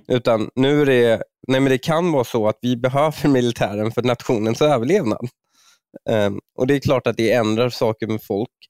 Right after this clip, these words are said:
Och, och jag vet inte varför det här lite mer pliktskyldiga samhället skrämmer så många inom sosseriet.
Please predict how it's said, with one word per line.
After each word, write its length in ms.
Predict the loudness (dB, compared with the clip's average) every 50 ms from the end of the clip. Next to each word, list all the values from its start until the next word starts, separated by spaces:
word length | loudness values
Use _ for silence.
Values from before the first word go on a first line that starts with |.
| _ -2
Och, 100 | 0 0 0 -2 -6 _ _ _ _ _ _ _ _ _ -6 -4
och 60 | 0
jag 160 | 0 0 0 0
vet 420 | -2 -2 0 2 0 0 0 0
inte 400 | 0 0 0 0 0 0 0 0 -2 -8 -6 -2
varför 840 | 0 0 0 0 -2 -6 -8 -4 0 2 2 2 2 0 -2 -4 -10 _ -8 -4
det 100 | -2 0
här 340 | 2 2 2 2 0 -2 -6 _ _ _ _ _ -4
lite 200 | -4 -2 0 2
mer 120 | 0 0
pliktskyldiga 880 | 0 0 0 0 0 -2 -6 -16 -8 -2 0 0 0 2 0 0 0
samhället 560 | 2 0 0 0 0 -2 -2 -2 -2 -6 -6 -6
skrämmer 640 | -10 -10 -4 -2 0 2 2 2 2 2 0 0
så 380 | -2 -4 -6 -4 -2 -2 0 0
många 640 | 0 2 2 2 2 2 2 2 2 2 0 -2 -4 _ _ _ _ _ _ _ _ 0
inom 160 | 2 2 2 2
sosseriet. 800 | 0 -4 -6 -4 0 0 2 2 2 0 0 -2 -4 -6 -8 -12